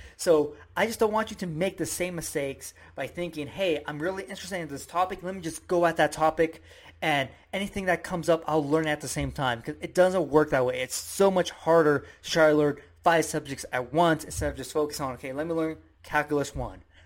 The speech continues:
What's going on here? Oh, okay, I got that. Boom, I'm good. I can do all those equations now. Okay, calculus two. Oh, now I can do a little bit more physics too, so maybe I could do calculus two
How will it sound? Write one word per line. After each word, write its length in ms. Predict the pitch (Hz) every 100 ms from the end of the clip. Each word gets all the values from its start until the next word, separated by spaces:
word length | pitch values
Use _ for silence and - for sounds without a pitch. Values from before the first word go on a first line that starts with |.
| _
What's 200 | 143 151
going 240 | 151 156 147
on 160 | 147
here? 300 | 143 127 110 -
Oh, 260 | 156 185
okay, 180 | 185 185
I 360 | 139 143 _ -
got 200 | 165 175
that. 160 | 151 127
Boom, 240 | 170 139
I'm 80 | 131
good. 160 | 180
I 80 | 143
can 100 | 131
do 120 | 160
all 200 | 165 160
those 200 | 165 160
equations 400 | 143 - 175 151
now. 220 | 143 120 - - -
Okay, 340 | - 147 - -
calculus 440 | - 139 156 147
two. 300 | - 143 110 - - -
Oh, 220 | - 180 156
now 240 | 151 175
I 40 |
can 100 | 196
do 160 | 185 185
a 20 |
little 180 | 185 175
bit 160 | 175 165
more 140 | 156
physics 480 | 151 220 262 226 -
too, 180 | 294 269
so 140 | 180
maybe 180 | 165 185
I 60 |
could 100 | 185
do 100 | 170
calculus 440 | 165 - 170 160 143
two 320 | - 180 151